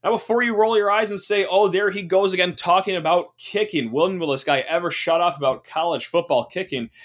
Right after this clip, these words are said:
It's not here, uh, because, hey, eleven wins last year. That was fun.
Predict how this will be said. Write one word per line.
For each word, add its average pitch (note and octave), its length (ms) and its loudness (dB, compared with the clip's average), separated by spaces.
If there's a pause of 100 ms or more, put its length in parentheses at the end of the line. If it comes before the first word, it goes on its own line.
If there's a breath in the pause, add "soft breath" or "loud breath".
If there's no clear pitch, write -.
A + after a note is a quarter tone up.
(240 loud breath)
It's - 100 -18
not A3+ 220 2
here, F#3+ 380 2 (100)
uh, C#3+ 380 2 (200)
because, E3 560 -4 (300)
hey, B3+ 260 -6 (600)
eleven A3 300 -4
wins C4+ 180 -6
last D3 240 -2
year. G#2 220 -12
That F3+ 120 0
was - 120 -4
fun. G#3+ 280 -4